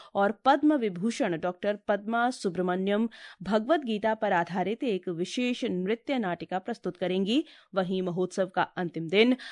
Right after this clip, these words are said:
भारत की विविध लोक परंपराओं और युद्ध कला को समर्पित होगा। दिल्ली विधानसभा अध्यक्ष विजेंद्र गुप्ता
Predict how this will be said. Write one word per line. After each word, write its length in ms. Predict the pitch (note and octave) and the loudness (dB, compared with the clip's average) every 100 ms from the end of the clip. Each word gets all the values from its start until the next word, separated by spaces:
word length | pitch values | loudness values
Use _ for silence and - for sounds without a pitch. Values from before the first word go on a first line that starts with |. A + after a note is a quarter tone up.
| - F3+ | -10 -4
भारत 360 | G#3+ C#4+ D#4+ | 0 2 2
की 200 | - G#3 | -2 -2
विविध 320 | F3 G#3 C4 B3+ | 2 2 2 2
लोक 380 | G3+ F#3 A#3 B3+ | 2 2 0 0
परंपराओं 680 | G#3 G3 G3 F#3+ F#3 C4+ | -2 -2 -2 -2 0 -2
और 200 | C4+ G3 | 0 0
युद्ध 380 | F#3 F3+ A3 A#3+ | 0 0 0 0
कला 280 | A3 E3+ E3 | 0 0 0
को 180 | C4 A3+ E3 - | 0 0 0 -4
समर्पित 560 | - C#4+ C#4 G#3+ E3 - | -4 2 2 2 -4 -4
होगा। 300 | E3+ F3 - - - | 0 0 0 -6 -6
दिल्ली 300 | F3 A#3 C4+ | 2 4 4
विधानसभा 540 | B3+ B3 C4+ D#4+ F4+ F#4 | 4 4 4 4 6 6
अध्यक्ष 420 | B3+ D4+ D#4 - | 6 2 2 2
विजेंद्र 680 | F4 E4 G#3 F3+ B3 C#4+ D#4 | 2 2 2 0 2 4 4
गुप्ता 420 | A#3 A#3 - G#3+ | 2 -2 2 4